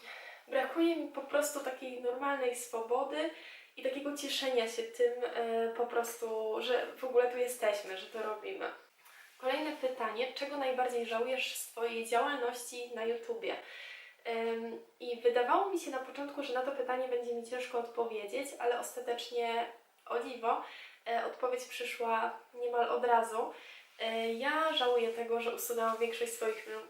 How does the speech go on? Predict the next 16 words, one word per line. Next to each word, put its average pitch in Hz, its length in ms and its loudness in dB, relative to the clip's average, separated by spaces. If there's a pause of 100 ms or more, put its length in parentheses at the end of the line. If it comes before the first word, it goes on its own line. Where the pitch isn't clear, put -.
filmów 226 360 -8
na 226 100 -2
kanale. 202 500 -2 (100)
Tak, 220 180 0 (140)
e, 226 160 -2
gdyby 247 320 -2
nie 262 100 -4
to 254 120 -6
usunięcie, 254 640 -4 (100)
miałabym 240 520 4
tych 233 200 -4
filmów 226 380 -4
pewnie 220 640 -6 (420)
dwa 233 340 -4
razy 247 220 2
więcej, 220 640 -2